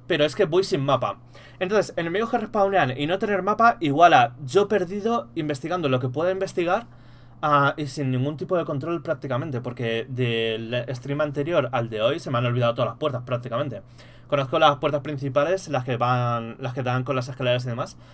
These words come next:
y poco más. O sea, yo ya no me acuerdo al cien por cien de las cosas. Si tuviera el mapa y lo pudiéramos ir apuntando en el mapa, como pasa en el resto del juego, la investigación sería mucho más fácil, pero ahora mismo estoy jodido. Enemigos que respawnean,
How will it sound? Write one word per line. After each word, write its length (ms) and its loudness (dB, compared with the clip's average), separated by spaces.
y 120 -2
poco 260 -2
más. 480 -2
O 80 -8
sea, 160 0
yo 100 0
ya 80 2
no 100 2
me 100 0
acuerdo 600 2
al 80 2
cien 140 -6
por 80 -8
cien 100 -6
de 80 0
las 80 -6
cosas. 220 -6
Si 160 -6
tuviera 300 2
el 100 2
mapa 340 2
y 140 -4
lo 100 -2
pudiéramos 480 -4
ir 100 -4
apuntando 440 -4
en 60 -2
el 60 -4
mapa, 360 -2
como 180 -6
pasa 240 -2
en 60 -2
el 80 -4
resto 180 -8
del 80 -4
juego, 340 -2
la 140 8
investigación 480 0
sería 240 -4
mucho 220 -8
más 160 -6
fácil, 340 -4
pero 140 0
ahora 160 2
mismo 260 -4
estoy 180 -6
jodido. 340 -2
Enemigos 280 -4
que 80 -4
respawnean, 600 -4